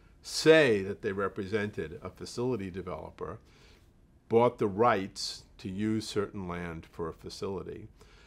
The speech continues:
And then again, designed it as quickly as they could, using standard designs brought to them f-, from different engineering consultants,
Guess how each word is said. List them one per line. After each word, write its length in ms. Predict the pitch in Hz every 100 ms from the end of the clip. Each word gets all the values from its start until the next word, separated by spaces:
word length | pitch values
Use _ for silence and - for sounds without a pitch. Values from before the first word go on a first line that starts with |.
| - -
And 140 | 110
then 140 | 120
again, 540 | 127 117 170 104 85 87
designed 460 | 110 101 110 117 117
it 120 | 107
as 120 | 104
quickly 420 | - 127 - 104
as 140 | 101 -
they 160 | 95
could, 420 | 92 - 160 143 143 - - - - -
using 680 | 101 117 113 117 104 98
standard 640 | 90 - - 123 131 120 104
designs 800 | 107 104 107 107 107 104 104 - - - - - _ - _ - _ _ _ - _ _ -
brought 400 | 98 113 123 -
to 100 | 127
them 420 | 107 107 107 110
f-, 140 | - -
from 360 | - 113 101 101
different 380 | 110 - 107 - - - -
engineering 560 | 113 113 113 113 110
consultants, 880 | 107 113 - 110 107 117 107 107 -